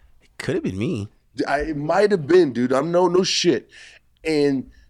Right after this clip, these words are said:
Speaker 2: that was my imprint of the perfect swooper for my whole life, and I learned that trick, and I love that fucking trick, dude. I'll get deep in it from that ad, dude. I'm telling you, bro. We're watching for a long
Speaker 1: <laughs>
Speaker 2: time. Those helicopters.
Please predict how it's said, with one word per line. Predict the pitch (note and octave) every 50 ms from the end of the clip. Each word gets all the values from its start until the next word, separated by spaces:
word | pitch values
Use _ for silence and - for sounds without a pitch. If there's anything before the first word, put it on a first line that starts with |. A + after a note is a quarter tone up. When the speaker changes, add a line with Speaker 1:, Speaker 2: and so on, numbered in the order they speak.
| _ -
Speaker 2:
that | A2 G2+ F#2 C3 E3 E3+ F3
was | F#3+ F3 D#3
my | E3+ E3 D#3+ D3+
imprint | - - E3 E3+ E3 - - D3+ D#3 D#3 D3+ - -
of | C3 C3 B2 A2+ G#2 G2 F#2
the | G#2+ D3 D#3 D#3 D3+ D3
perfect | - - - D#3 D3+ C#3 C#3 C#3 - -
swooper | - - - C#3 B2+ - A2 G#2+
for | G2+ - -
my | A2+ G#2 F#2+
whole | - - C#3+ C#3 C3 C3
life, | C3 B2 A#2+ A#2 -
and | A#2
I | A#2+ A#2
learned | A2+ A2+ A#2 A#2 A#2+ A#2 A#2 A2+
that | G#2+ G#2
trick, | - - - A#2+ A#2 A2+ A2+ -
and | A#2 A2+
I | G#2 G2+
love | G2+ G2+ G#2 G#2+ A2 A2 G#2+ G#2+ G#2 G2+ G2+
that | G2+ G2+ -
fucking | - - - - - F#2
trick, | - - - - E3 - _ -
dude. | - - - - -
I'll | - A2 B2 C3 C3 B2+
get | G#2+ F#2+ F2+ C#3 B2+ G#2 F#2+ F2+ -
deep | - A2+ A2+ A#2+ A#2 - -
in | A#2+ A#2 A2+ A2+
it | G#2+ - - _ - - - - - _ _
from | _ - G3+ G3+ F#3+
that | F3+ E3+ D3 - - -
ad, | - D3+ E3 F3+ D#3 A2 - - _ _ _ _ _ _ _ _ _ _ _ _ _
dude. | - B2+ B2+ B2+ B2+ - -
I'm | - D#3 E3+ E3
telling | E3 - - - F#3+ G#3+ A3+ G#3 F3 C#3
you, | A2+ G2+
bro. | F#2+ - F2 - - - - _ _ _ - _ -
We're | - G3+
watching | F#3+ G3 F#3 F3 D3+ D3 C3+ B2
for | D3
a | C#3+ C3 B2+
long | C3+ D3 D#3 D#3 D3 A#2+
Speaker 1:
<laughs> |
Speaker 2:
time. | G2+ D3 C#3 A#2+ G#2 E2+ - - - - -
Those | - D3 D3 -
helicopters. | - C#3 D#3+ F#3 F#3+ E3 - - A#2 G#2+ G#2 - G2 F#2+ F2+ -